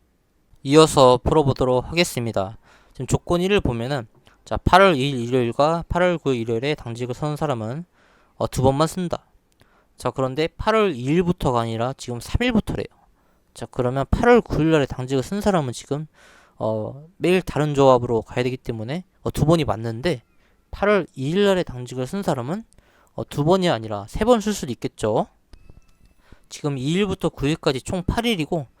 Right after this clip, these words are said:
두 명씩 쓰니까 이 곱하기 팔에서 총 열여섯 자리인데, 어, 팔월 구일 날에 당직을 썼던 두 명은 두 번씩 써가지고 이 곱하기 이.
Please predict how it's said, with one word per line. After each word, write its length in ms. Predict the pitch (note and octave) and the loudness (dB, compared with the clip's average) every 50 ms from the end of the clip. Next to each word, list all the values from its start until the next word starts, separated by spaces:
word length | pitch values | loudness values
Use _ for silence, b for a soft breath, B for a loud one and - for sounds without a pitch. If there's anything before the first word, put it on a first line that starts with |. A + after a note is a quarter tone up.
| b b b b | b b b b
두 140 | - - D#3+ | -10 -4 -2
명씩 260 | E3+ F3+ F3 - D#3 | -2 -2 -2 -4 -6
쓰니까 540 | - - - G#3 G3+ F3+ - - - D3+ C3+ | -8 -6 -8 -8 -8 -8 -8 -4 -2 -2 -2
이 120 | A#2 A#2+ C3 | -2 -2 -4
곱하기 380 | D#3 D3 - - D3+ D3 C#3 | -4 -4 -2 -4 -4 -4 -4
팔에서 380 | - - - E3+ D#3+ D3 - - | -4 -4 0 0 -2 -2 -2 -6
총 240 | - - F3+ D3 A#2+ | -8 -6 -6 -4 -2
열여섯 460 | A#2 A#2+ A#2+ A2+ G#2 G#2 - E3 - | -2 -2 -2 -4 -6 -6 -8 -8 -4
자리인데, 560 | - D3+ B2+ G#2+ G2+ G2+ G2+ D#3 D#3 C3+ - _ _ b b b b b b b b b b b b b b | -4 -4 -4 -4 -10 -8 -6 -6 -6 -6 -8 _ _ b b b b b b b b b b b b b b
어, 180 | - C3 B2 A#2+ | -10 -8 -8 -6
팔월 320 | - - - A3+ A3+ G#3+ | -2 2 2 4 4 2
구일 280 | F3+ - - D3+ E3 D#3+ | 0 -2 -4 -2 0 2
날에 200 | D3+ C3 A#2+ A#2 | 2 2 2 0
당직을 300 | - - C#3 C#3 C#3+ C#3 | -2 -4 -6 -6 -6 -6
썼던 280 | C#3 - - - A#2+ - | -6 -8 -6 -8 -8 -8
두 160 | - - D3 | -8 -8 -6
명은 440 | D3+ C#3+ C3 A#2+ B2 C#3+ E3 E3 - | -4 -4 -4 -6 -8 -8 -10 -14 -16
두 120 | _ - C#3+ | _ -6 -4
번씩 260 | C#3+ C#3+ C3+ - C3 | -4 -4 -4 -6 -6
써가지고 600 | - F3 F#3 F#3+ F3 C#3 - B2+ A#2+ - B2+ A#2 | -4 0 2 2 2 2 0 -6 -8 -8 -8 -6
이 120 | A#2 C3+ | -6 -6
곱하기 380 | D3+ F3+ F3 - E3 C#3+ C3 C3+ | -6 -6 -6 -2 -2 -2 -2 -2
이. 340 | A2 G#2+ A#2 A#2+ A2 G#2 | -8 -10 -10 -12 -12 -12